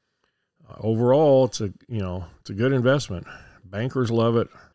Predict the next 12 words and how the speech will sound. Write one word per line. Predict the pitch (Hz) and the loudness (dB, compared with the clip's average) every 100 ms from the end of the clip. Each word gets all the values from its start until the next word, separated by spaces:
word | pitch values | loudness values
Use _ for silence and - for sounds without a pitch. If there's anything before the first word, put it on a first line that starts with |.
| _ _ _ _ | _ _ _ _
Lenders | 95 117 156 170 135 | -2 0 2 0 0
love | 107 95 90 101 - - _ _ _ _ _ _ _ _ _ | 0 0 0 -4 -10 -16 _ _ _ _ _ _ _ _ _
multifamily | 90 104 123 - 101 104 107 | -6 -6 -6 -6 -6 -4 -4
properties. | 107 127 123 - 131 - _ _ _ _ _ _ _ _ _ - | -4 -4 -6 -12 -18 -20 _ _ _ _ _ _ _ _ _ -16
However, | 113 101 113 139 98 95 - _ _ _ _ _ _ _ _ _ _ _ _ _ _ _ _ _ _ | -8 -2 0 0 -2 -6 -10 _ _ _ _ _ _ _ _ _ _ _ _ _ _ _ _ _ _
that | - 120 - | -10 -10 -4
could | 135 120 | -4 -4
change | - 156 156 117 98 98 - - _ _ _ _ _ | -6 -2 0 0 0 -4 -8 -18 _ _ _ _ _
if | 98 92 90 - - | -6 -6 -8 -12 -14
your | 95 101 104 | -10 -4 -2
local | 98 101 107 117 - 120 117 110 107 - - - | 0 0 0 -2 -2 0 0 0 -4 -10 -18 -4
government | 131 135 104 98 - | -4 -2 -2 -4 -6